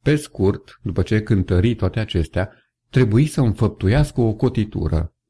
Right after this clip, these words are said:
mult mai largă decât cea pe care o făcuse pe vremea când venise de bunăvoie din Wild și îl primise pe Castor Cenușiu de stăpân. În vremea aceea nu era decât un cățel slăbuț ca orice născut, neformat,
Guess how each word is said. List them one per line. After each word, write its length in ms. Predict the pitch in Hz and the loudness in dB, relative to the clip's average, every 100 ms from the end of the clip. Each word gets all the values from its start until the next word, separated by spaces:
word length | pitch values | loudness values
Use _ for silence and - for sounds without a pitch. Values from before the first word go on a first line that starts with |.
| - | -4
mult 260 | 90 107 127 | 2 4 4
mai 240 | 120 98 | 2 2
largă 380 | 85 95 98 90 | 2 2 2 2
decât 280 | 87 - 82 | -2 -2 -4
cea 180 | - 98 | 0 0
pe 120 | 101 | 0
care 180 | 95 90 | 0 0
o 40 | |
făcuse 400 | - 92 101 - | -2 -4 -2 -4
pe 120 | 98 | -2
vremea 320 | 82 104 110 | 0 2 2
când 200 | 104 98 | 0 0
venise 420 | 87 90 101 110 98 | 0 2 2 2 0
de 100 | 90 | 0
bunăvoie 540 | 87 107 82 98 104 | 2 0 2 2 2
din 160 | 87 90 | 0 0
Wild 520 | 87 87 82 82 - - _ | 2 2 2 0 -4 -18 _
și 140 | - | -2
îl 100 | 95 | -2
primise 480 | - 90 104 113 98 | 0 0 0 0 -2
pe 140 | 87 | -4
Castor 460 | 80 107 101 - 90 | -4 -2 -2 -2 -4
Cenușiu 560 | - 82 80 - 87 - | -2 -2 -2 -2 -6 -4
de 140 | 85 | -6
stăpân. 640 | 78 - 82 - 78 - _ _ _ _ _ _ _ _ _ _ | -6 -8 -8 -6 -6 -8 _ _ _ _ _ _ _ _ _ _
În 120 | 123 | 0
vremea 260 | 143 170 120 | 2 4 2
aceea 280 | 107 160 | 2 2
nu 140 | 135 143 | 4 4
era 200 | 127 127 | 2 2
decât 280 | 110 - - | 0 -2 -2
un 200 | 117 101 | -2 0
cățel 480 | 107 92 - 120 | 0 0 0 0
slăbuț 680 | 107 - 90 80 87 113 - - _ | 0 -2 -2 0 0 0 -2 -20 _
ca 100 | 90 | 0
orice 280 | 101 101 | 0 0
născut, 720 | 95 87 87 _ 78 - - _ | 0 0 -2 _ -4 -4 -16 _
neformat, 1120 | 101 120 110 - 110 104 92 82 - - - | 0 0 0 -2 0 0 0 -2 -4 -20 -20